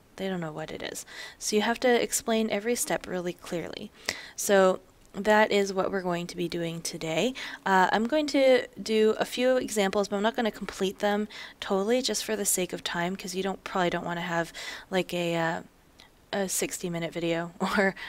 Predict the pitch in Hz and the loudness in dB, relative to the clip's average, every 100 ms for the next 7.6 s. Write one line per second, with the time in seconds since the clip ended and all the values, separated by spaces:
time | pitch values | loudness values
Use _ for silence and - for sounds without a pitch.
0 | - 190 - 175 175 170 170 175 170 175 | -8 -6 -4 -2 -2 -4 -4 -2 -4 -4
1 | 180 190 180 180 - 175 170 165 - 165 | -6 -6 -4 -4 -2 -4 -4 -4 -2 -2
2 | - - - - - - - 196 185 180 | -4 -10 -10 -10 -12 -12 -4 0 2 2
3 | 175 175 180 226 269 - - - - - | 0 -2 -2 -4 -6 -12 -12 -12 -6 4
4 | 214 202 196 - - - - - - - | 10 10 8 0 -20 -20 -20 -20 -20 -20
5 | _ - 240 226 226 - 214 202 202 - | _ 2 4 6 6 8 6 6 4 4
6 | 196 180 175 170 160 104 - - 180 165 | 6 8 10 10 10 6 2 0 2 2
7 | 156 185 - 202 233 349 | 0 -2 -2 0 2 2